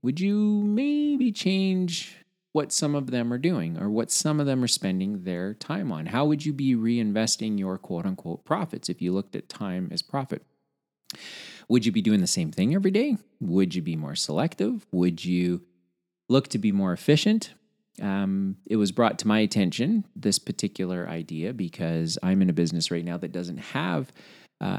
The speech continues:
ample resources. I'm a partner in a business that is, uh, in the, in, uh, is in the midst of turning themselves around.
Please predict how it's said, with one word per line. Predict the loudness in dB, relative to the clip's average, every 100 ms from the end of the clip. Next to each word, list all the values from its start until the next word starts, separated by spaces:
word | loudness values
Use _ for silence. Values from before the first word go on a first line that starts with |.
| -2
ample | -2 0 -4
resources. | -4 -6 -6 -6 -2 0 0 -2 -4
I'm | -6
a | -6
partner | -2 0 0 0
in |
a | 0
business | -2 0 -2 0
that | 0 0
is, | -2 -2 -4
uh, | -4 -6 -6
in | 0 2
the, | 4 2 0
in, | 0 0 0 -4 -10 _ _ _ -20 -18 -14 -12
uh, | -10 -10 -12 -6
is | -4
in | 0 0 2
the |
midst | 2 0 -2 -6
of | -4
turning | 0 2 2
themselves | 2 2 2 2
around. | -2 -4 -4 -6